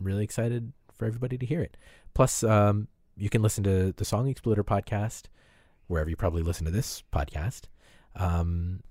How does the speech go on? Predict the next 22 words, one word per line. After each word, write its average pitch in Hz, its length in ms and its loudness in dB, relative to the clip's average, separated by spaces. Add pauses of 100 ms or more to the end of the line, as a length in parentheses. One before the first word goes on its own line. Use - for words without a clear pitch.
(240)
you, 113 280 -4
uh, 101 140 -2
my 87 140 -4
website's 87 460 -2
rishikesh 104 640 -2
dot 98 180 -2
co 92 380 -2
if 127 140 -8
you 95 80 -2
wanna 92 300 -4 (320)
find 95 220 -2
me 98 480 -4
or 92 220 -4 (260)
read 98 200 -4
about 95 220 -2
any 95 160 -2
of 95 60 -2
the 104 80 0
other 113 120 -4
stuff - 200 -12
I 73 80 -10
do. 73 100 -10